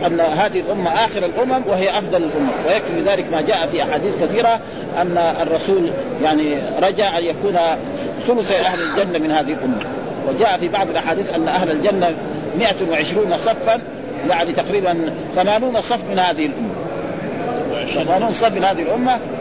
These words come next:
والأربعين من الأمم الباقية من لدن آدم إلى، إلى عيسى عليه السلام، ها؟ فلذلك يكفي ذلك أحاديث كذلك أن ناس من أم سبعون ألف يدخلون الجنة بغير حساب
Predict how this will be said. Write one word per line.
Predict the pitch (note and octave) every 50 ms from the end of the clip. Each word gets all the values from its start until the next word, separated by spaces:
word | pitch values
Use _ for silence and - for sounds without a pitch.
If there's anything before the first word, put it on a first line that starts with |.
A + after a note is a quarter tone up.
| -
والأربعين | G3+ G3+ F#3+ G3+ G3 - G#3 G3+ B3 B3+
من | A3+
الأمم | G#3+ G#3 G3 F#3+ A#3 A#3+ A#3 A3+ G#3 F#3+
الباقية | E3+ F#3+ G#3 G3+ F3+ F3 F3
من | E3 F3+ F3 E3+
لدن | F#3+ G#3 A3 G3+ G3 G3+ F#3+ F3 D#3+
آدم | G3 A3+ A#3 A#3+ A3+ B3 A#3+ A#3
إلى، | G3 G3+ G#3 G3+ G3 G3 G3 F#3 - F3+ - - - - - -
إلى | G3 G#3+ G#3+
عيسى | G3+ F#3 F#3 G#3+ G3 - F#3+
عليه | F3+ D#3 D#3+ D#3+ D#3+ D3+ D3 -
السلام، | - C#3 C3+ C3+ B2 - - - - - - - - C3+
ها؟ | E3 F#3+ - - - -
فلذلك | G3 F3+ E3+ E3 C#3 C#3+ F#3+ G#3 A3+ A#3 G3+ - G3+ G3 F#3+ G#3
يكفي | A3 G#3 - F#3+ F#3 E3+
ذلك | F3 G3+ F#3+ F#3 E3 E3+
أحاديث | E3 - D#3+ E3+ E3 G3 F#3 F3+
كذلك | F3+ D3+ E3 G3 G3 G#3 G3 - - - - - - D#3+
أن | E3 E3+ F3 F3 E3+ E3+
ناس | - D#3+ - -
من | E3+ E3+ E3 D3+
أم | E3 E3+ D3+
سبعون | D3 F3 D#3 - F#3+ G#3 F#3
ألف | E3+ F3 G#3+ A3 F#3
يدخلون | F3+ F3+ F3+ - F#3 G#3+ G#3
الجنة | F3+ E3 D3+ - A3 A3 F#3+ F3
بغير | E3+ E3+ F3+ F3+ E3 D#3
حساب | - D3+ - G3 F#3+ G3 F3 F3+